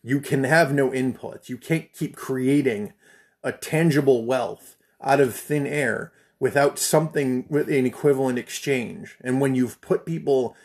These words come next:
on a per-, on a semi-permanent hiatus where they're not working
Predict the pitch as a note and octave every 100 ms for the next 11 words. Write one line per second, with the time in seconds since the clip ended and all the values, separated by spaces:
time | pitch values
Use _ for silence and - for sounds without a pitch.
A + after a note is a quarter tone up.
0 | _ _ - C#3+ C3+ A#2+ - D#3 D3 C#3+
1 | B2+ - F3 F3+ F3 F3+ E3 D3 G#2+ C3
2 | C3 C3 A#2 - A#2+ A#2+ B2+ A#2+ A2 A#2
3 | C3 C#3+ F3 F3 E3+